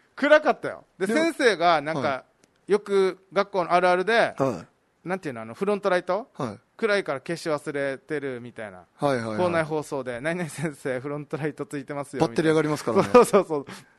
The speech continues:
Speaker 1: あ、あったみたいな、そういうのがあったあるあるがあるんだけど。
Speaker 2: はいはい。
Speaker 1: 沖縄って日の出が遅いから、東京に比べて。
Speaker 2: はい。
Speaker 1: 割と寒いのよ。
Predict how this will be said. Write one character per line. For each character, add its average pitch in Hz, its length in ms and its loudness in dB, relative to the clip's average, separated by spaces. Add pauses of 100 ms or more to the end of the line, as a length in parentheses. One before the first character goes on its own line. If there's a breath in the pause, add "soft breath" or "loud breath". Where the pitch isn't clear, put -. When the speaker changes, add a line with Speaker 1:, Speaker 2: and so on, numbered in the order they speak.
(600 loud breath)
Speaker 1:
あ、 170 140 -4 (360)
あ 160 100 -2
っ 165 80 -6 (100)
た 226 140 4
み 170 120 -2
た 135 120 -6
い 113 60 -10
な、 110 80 -12
そ 170 140 -2
う 165 40 -2
い 165 40 -4
う - 20 -4
の 151 100 -6
が 120 240 -10
あ 131 80 -10
っ 123 140 -12
た 127 140 -6
あ 135 60 -4
る 131 80 -4
あ 127 60 -4
る 127 60 -6
が 123 80 -8
あ 120 40 -8
る 120 80 -10
ん 120 40 -14
だ 113 60 -14
け 104 80 -16
ど。 92 120 -18
Speaker 2:
は 131 200 -2
い 110 40 -4
は 104 240 -8 (100)
い。 - 40 -10
Speaker 1:
沖 165 200 -8
縄 214 180 2
っ 214 100 -20
て 139 220 -6 (260)
日 202 140 -4
の 208 140 0
出 190 100 0
が 175 280 2 (380)
遅 247 260 2
い 175 60 0
か 139 120 -4
ら、 120 80 -6
東 143 200 -4
京 131 120 -8
に 120 60 -12
比 113 100 -14
べ 101 180 -12
て。 87 160 -20 (100)
Speaker 2:
は 117 160 -4
い。 92 40 -10 (680)
Speaker 1:
割 247 240 2
と 294 160 0
寒 285 300 2
い 285 80 0
の 247 100 0
よ。 107 180 -8